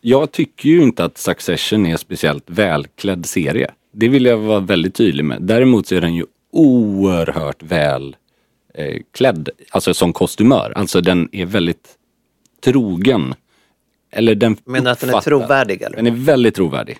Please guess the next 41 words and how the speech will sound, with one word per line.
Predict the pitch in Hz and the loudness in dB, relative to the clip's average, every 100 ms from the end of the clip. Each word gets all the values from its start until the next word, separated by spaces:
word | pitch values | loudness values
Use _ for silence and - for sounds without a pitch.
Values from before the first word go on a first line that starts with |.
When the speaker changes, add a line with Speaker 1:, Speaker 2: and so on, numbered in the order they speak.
| - | -14
Speaker 2:
Ja. | 113 | -2
Speaker 1:
I | 113 | 0
alla | 107 | 0
fall | - 113 104 98 - | 0 0 0 -2 -4
så | - 95 | -4 -4
som | 92 | 0
jag | 95 101 | 2 2
uppfattar | 90 - 98 - | 0 -6 -12 -10
det. | |
Speaker 2:
Ja. | - 175 _ _ _ _ _ | -10 -12 _ _ _ _ _
Speaker 1:
Och | - | -2
Speaker 2:
Nej, | 143 | 0
det, | 143 170 | 2 2
jag | 131 143 | 2 0
kan | - 151 | 0 0
bara | 127 | 2
hålla | 123 117 | 2 0
med. | 110 - | -4 -6
Speaker 1:
och | 113 101 98 - - | 0 2 4 0 -4
om | - 104 | 0 2
man | 101 | 2
tar | 95 98 92 92 | 2 2 2 0
då | 92 95 92 90 _ _ _ _ _ - - | 0 0 0 -2 _ _ _ _ _ -20 -6
Skarsgårds | - 98 - 127 113 - _ _ | 0 0 0 -2 -2 -6 _ _
karaktär | - 101 95 80 78 | -6 -4 -2 -4 -4
Lukas | 80 82 82 - | -4 -6 -8 -4
Mattsson, | 92 - - 104 73 _ _ _ _ _ | -4 -4 -6 -4 -6 _ _ _ _ _
han | - 120 120 120 | -2 0 2 2
ska | 113 - | 0 0
ju | 113 | 0
vara | 101 85 78 76 - | 2 0 -2 -4 -8
såklart | - 101 - 117 98 - - | -10 -10 -4 0 0 -2 -8
en | 90 80 - | -6 -6 -6
extrem | - - - - 113 110 95 92 | -18 -16 -12 -6 -2 -2 0 -2
version | 90 - 127 82 73 | -4 -2 0 0 -2
av | 76 78 | -4 -2
hela | 87 76 73 73 67 _ _ - | -2 -2 -2 -4 -6 _ _ -8
tech | - _ - - | -8 _ -18 -6
Speaker 2:
Ja, | 190 | 0
och | 233 196 | 4 4
jag | 170 | 4